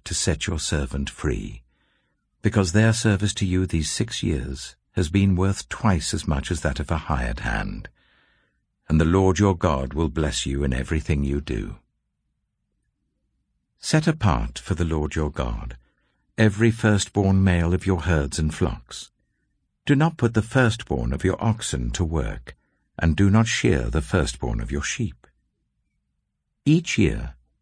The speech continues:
you and your family are to eat them in the presence of the Lord your God at the place he will choose.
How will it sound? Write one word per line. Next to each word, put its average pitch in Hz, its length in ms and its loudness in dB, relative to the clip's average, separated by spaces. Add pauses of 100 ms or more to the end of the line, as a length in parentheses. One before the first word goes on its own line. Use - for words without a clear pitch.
you 120 480 2 (160)
and 117 240 4
your 131 180 4
family 67 540 -2 (600)
are 92 120 2
to - 140 -2
eat 120 220 2
them 104 220 6
in 98 80 6
the 104 60 2
presence 98 480 0
of 101 80 0
the 98 80 2
Lord 92 260 4
your 92 160 2
God 80 280 2
at 82 100 0
the 95 80 -2
place 73 360 -2
he 82 200 -2
will 64 200 -6
choose. - 580 -6